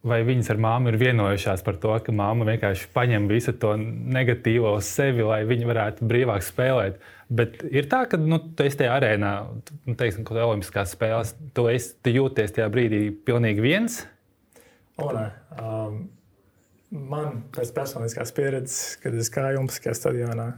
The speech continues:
Speaker 2: un tās, tās ir bieži vien liel-, lielas sacensību mēroga, bet olimpiskās ir īpaši.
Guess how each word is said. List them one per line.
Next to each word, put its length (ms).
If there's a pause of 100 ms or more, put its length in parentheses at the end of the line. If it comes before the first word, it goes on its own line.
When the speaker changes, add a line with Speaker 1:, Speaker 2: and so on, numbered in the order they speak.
(260)
Speaker 2:
un 100
tās, 220 (100)
tās 240
ir 120
bieži 280
vien 140
liel-, 180
lielas 380
sacensību 420
mēroga, 240
bet 140
olimpiskās 420
ir 160
īpaši. 300